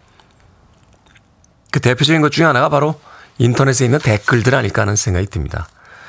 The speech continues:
어떤 뉴스가 하나 뜨면 그 뉴스의 진위가 밝혀지기 전에 뭐 벌써 수많은 댓글들이 달리죠. 그러다가 막상 또 그런 일이 아니었다라고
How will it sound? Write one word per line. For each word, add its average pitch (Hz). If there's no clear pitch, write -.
어떤 131
뉴스가 156
하나 143
뜨면 160
그 -
뉴스의 131
진위가 143
밝혀지기 117
전에 107
뭐 104
벌써 104
수많은 131
댓글들이 104
달리죠. 117
그러다가 127
막상 151
또 -
그런 151
일이 147
아니었다라고 208